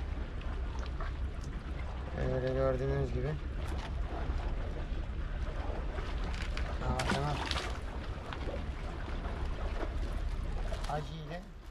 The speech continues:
çok güzel bir av. Bir Pandora Smack, Pandora Smoke X R.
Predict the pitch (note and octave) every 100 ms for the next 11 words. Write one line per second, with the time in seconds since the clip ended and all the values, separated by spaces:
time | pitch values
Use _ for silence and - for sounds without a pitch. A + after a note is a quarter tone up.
0 | - D3 D#3 C3+ D3+ D#3+ D#3 D#3 C#3+ -
1 | - - - - - - - - - -
2 | - - - - - - - - - -
3 | - - - - - - - - - -
4 | - - - - - - - - - F#3
5 | F#3+ - - - - - E3+ F3 F3+ F#3
6 | F#3 F#3 - F3 F3 - E3+ - - -
7 | - E3 E3+ F3 F3 F3+ - F#3 F3+ -
8 | E3 - F#3 E3+